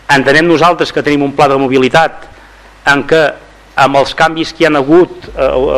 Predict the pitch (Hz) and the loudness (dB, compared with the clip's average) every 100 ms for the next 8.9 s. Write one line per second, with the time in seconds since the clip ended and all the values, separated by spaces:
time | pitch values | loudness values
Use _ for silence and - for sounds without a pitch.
0 | 151 131 147 131 151 170 143 - 123 120 | -2 -4 -2 0 2 0 -2 -4 -4 -4
1 | - 151 - 143 127 127 131 131 127 143 | -2 -2 -2 -2 -2 -2 -2 -4 -2 -2
2 | 139 139 135 135 131 123 131 131 131 123 | -2 -4 -2 0 0 -2 -2 -2 -2 -4
3 | - 127 127 127 127 113 175 165 123 101 | -4 -6 -6 -8 -8 -8 -4 -4 -4 -10
4 | - - - - 143 156 - 120 117 120 | -14 -20 -20 -6 2 2 2 0 0 0
5 | 117 120 117 120 143 143 135 135 139 127 | -2 -4 -4 -2 0 0 0 -4 -4 -2
6 | 131 - 143 165 147 - - - - - | -2 -2 2 2 0 -10 -20 -20 -10 -6
7 | 123 123 110 151 147 131 147 151 127 117 | -2 -2 2 0 2 0 0 0 -4 -6
8 | 110 120 123 110 147 - 120 104 | -6 -4 -2 0 0 0 -6 -6